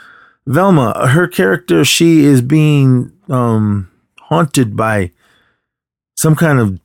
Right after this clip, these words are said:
spirit demon or whatever, 'cause every now and then it, it, it comes in and tries to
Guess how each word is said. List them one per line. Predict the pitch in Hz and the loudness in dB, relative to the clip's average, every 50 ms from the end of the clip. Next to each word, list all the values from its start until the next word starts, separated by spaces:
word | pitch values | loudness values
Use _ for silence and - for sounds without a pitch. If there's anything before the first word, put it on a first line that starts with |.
| _ _ _ _ _ _ _ _ _ _ - | _ _ _ _ _ _ _ _ _ _ -10
spirit | - - - - 151 147 143 127 120 117 110 | -8 -8 -4 0 0 0 2 0 -2 -2 -2
demon | 101 123 127 127 120 110 104 98 | 0 2 2 4 2 2 2 2
or | 95 95 | 0 0
whatever, | 95 92 92 95 95 95 90 92 87 87 | -2 -2 -4 -4 -4 -6 -6 -8 -10 -8
'cause | - - 110 113 | -6 -2 -2 0
every | 139 143 147 147 139 | 2 2 2 2 2
now | 135 139 139 135 131 | 2 2 0 0 0
and | 123 113 107 | 0 0 0
then | 101 95 98 | 0 -2 -2
it, | 107 107 95 - | -4 -6 -8 -10
it, | - 127 117 95 - - | -6 -6 -6 -6 -6 -8
it | - 139 117 - _ _ | -8 -6 -6 -6 _ _
comes | - 127 123 127 120 113 | -4 -2 0 2 2 2
in | 120 123 120 | 2 0 0
and | 113 107 98 | 0 0 -2
tries | - - 113 113 110 98 - - | -2 -2 -2 -2 -2 -4 -4 -4
to | - 104 101 92 85 | -2 -2 -2 -2 -4